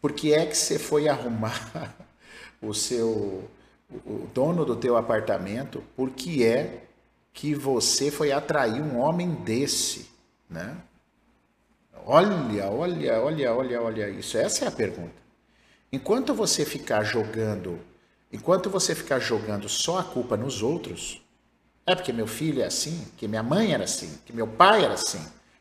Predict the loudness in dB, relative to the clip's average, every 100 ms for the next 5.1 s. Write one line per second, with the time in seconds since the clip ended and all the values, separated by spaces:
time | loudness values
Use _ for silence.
0 | _ 6 6 8 8 8 8 6 4 2
1 | -4 -8 -12 -20 _ _ _ _ _ _
2 | _ _ _ _ _ _ _ _ _ _
3 | _ _ _ -18 -16 -10 -8 -6 -8 -8
4 | -16 -16 -14 -4 2 4 4 2 0 -4
5 | -6